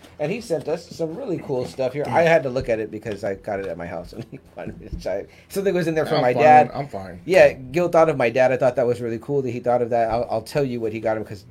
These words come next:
Speaker 1: the dad has it. But he sent us this stuff here. So check this out. I think this is for you. Let me see if this is the right size.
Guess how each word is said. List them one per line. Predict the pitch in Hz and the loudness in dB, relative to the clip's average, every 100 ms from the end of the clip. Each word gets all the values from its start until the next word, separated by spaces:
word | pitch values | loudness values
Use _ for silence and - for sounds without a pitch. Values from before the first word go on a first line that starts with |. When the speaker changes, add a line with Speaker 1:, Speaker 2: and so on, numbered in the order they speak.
| 113 | -8
Speaker 1:
the | 110 | -6
dad | 104 113 | -2 -2
has | 120 110 | -2 -4
it. | 110 | -4
But | 113 98 - - | -4 -6 -10 -10
he | 175 | -8
sent | 190 135 117 | -4 -4 -2
us | 135 202 - | -2 -2 -6
this | 170 101 - | -8 -8 -8
stuff | - 123 - | -8 -8 -8
here. | 175 220 277 92 98 - - - - | -14 -10 -6 -6 -8 -12 -20 -20 -20
So | - 117 101 117 - | -16 -10 -8 -8 -12
check | - 127 - 113 | -12 -12 -12 -18
this | 123 - - | -14 -14 -10
out. | 104 92 123 - 92 | -6 -6 -6 -8 -14
I | |
think | - 120 | -16 -14
this | 113 - | -16 -16
is | 107 | -20
for | - 101 | -16 -16
you. | 92 98 104 | -14 -12 -14
Let | 113 | -14
me | 101 | -16
see | 92 90 - _ - _ _ _ | -18 -20 -20 _ -20 _ _ _
if | - | -20
this | - - | -20 -20
is | - | -20
the | - 69 | -20 -18
right | 69 - | -18 -18
size. | - - - - | -20 -20 -20 -20